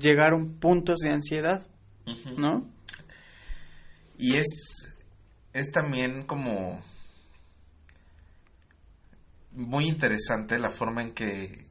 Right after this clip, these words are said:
Speaker 2: el universo te da mensaje a ti como terapeuta de saber a quién atender o qué es lo que tú tienes que, que atender, ¿no? O sea,
Speaker 1: ¿Por
Speaker 2: yo,
Speaker 1: dónde comenzar?
Speaker 2: yo llevaba seis años, ¿no?
Speaker 1: Ujú.
Speaker 2: De un trabajo interno bien bonito,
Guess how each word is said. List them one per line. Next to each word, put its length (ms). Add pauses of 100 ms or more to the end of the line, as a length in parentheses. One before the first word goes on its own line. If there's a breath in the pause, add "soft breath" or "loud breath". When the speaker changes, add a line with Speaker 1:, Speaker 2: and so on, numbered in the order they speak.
(280)
Speaker 2:
el 160
universo 520
te 100
da 140
mensaje 460
a 80
ti 140
como 300
terapeuta 680
de 120
saber 480
a 100
quién 340
atender 480
o 120
qué 100
es 80
lo 100
que 120
tú 280
tienes 400
que, 220 (340 loud breath)
que 100
atender, 440
¿no? 120
O 40
sea, 120
Speaker 1:
¿Por 120
Speaker 2:
yo, 60
Speaker 1:
dónde 420
comenzar? 600
Speaker 2:
yo 100
llevaba 400
seis 260
años, 500
¿no? 100
Speaker 1:
Ujú. 160
Speaker 2:
De 180
un 120
trabajo 440
interno 400
bien 200
bonito, 420